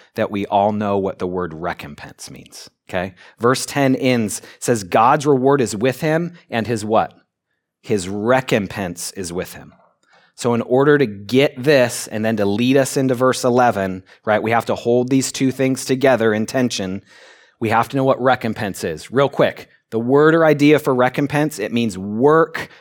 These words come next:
or reward or wages. So when God's recompense is with him, it's his work, it's his reward, it's his wages, okay? And then when you zoom out in Scripture, it can be used positively in some places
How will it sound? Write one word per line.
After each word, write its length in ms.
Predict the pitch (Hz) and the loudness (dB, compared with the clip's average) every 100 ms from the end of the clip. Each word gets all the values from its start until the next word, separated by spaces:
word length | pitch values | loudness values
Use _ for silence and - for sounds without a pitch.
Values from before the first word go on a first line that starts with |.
| _ | _
or 240 | 127 120 | 2 2
reward 880 | 110 104 104 110 143 151 147 147 143 - | 2 -2 -2 4 6 6 6 4 0 0
or 140 | 113 | 0
wages. 680 | 107 113 117 110 92 82 - | 2 2 2 0 -4 -10 -10
So 180 | - 113 | -4 -2
when 180 | 117 107 | -2 -2
God's 320 | 120 117 101 | 0 0 0
recompense 720 | 104 131 - 160 143 147 139 | -2 0 0 -2 0 -2 -2
is 140 | 131 | -2
with 200 | 123 123 | 0 0
him, 200 | 135 131 127 - | 0 -4 -6 -12
it's 160 | 120 - | -10 -8
his 160 | 95 | -8
work, 480 | 98 127 156 160 - - - | -2 2 2 2 -6 -16 -8
it's 160 | 110 | -6
his 200 | 131 113 | -2 -4
reward, 680 | 98 98 101 139 143 143 143 | -4 -4 2 6 6 6 2
it's 180 | 110 - | -2 -4
his 180 | 110 95 | -4 -4
wages, 720 | 92 113 120 113 78 76 - | 0 2 2 0 -6 -14 -10
okay? 360 | - 104 127 135 - - - - | -4 -2 -2 -8 -20 -20 -18 -6
And 100 | 120 | 0
then 180 | 123 127 | 2 2
when 120 | 123 | 0
you 140 | 113 | 0
zoom 460 | 95 95 117 156 160 | -4 -2 2 2 4
out 300 | 113 139 - 113 | 2 0 -2 -8
in 80 | |
Scripture, 640 | 104 - 135 - 170 190 - _ _ - | -10 -4 -4 -2 -2 -2 -8 _ _ 0
it 120 | 135 | 0
can 240 | - 151 127 | 2 0 2
be 100 | 117 | 2
used 400 | 110 98 - - | 0 -2 -4 -6
positively 880 | - 113 147 160 185 175 180 175 | 2 2 2 0 0 4 4 4
in 120 | 156 | 2
some 240 | 156 170 170 | 0 -2 0
places 680 | 175 175 175 190 196 - | 2 2 2 -2 -2 -8